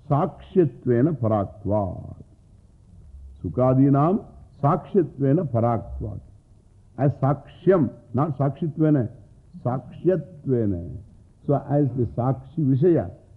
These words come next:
being an object of the sakshi, And therefore, Sakshitvena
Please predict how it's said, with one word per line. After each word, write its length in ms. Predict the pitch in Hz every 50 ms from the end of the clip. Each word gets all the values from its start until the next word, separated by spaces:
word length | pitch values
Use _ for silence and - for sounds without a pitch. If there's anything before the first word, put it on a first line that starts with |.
| _ _ - -
being 280 | 117 143 160 165 165 151
an 80 | 131
object 500 | 120 127 135 139 135 156 190 175 - -
of 120 | 170 156 147
the 60 | 131
sakshi, 640 | - 135 120 117 117 - - - - 127 107 98 - - - - _ _ _ -
And 160 | - 110 107
therefore, 400 | 113 127 123 110 - - 120 110 - -
Sakshitvena 920 | 110 117 135 - - - 131 104 - - - 110 107 107 117 135 156 185 196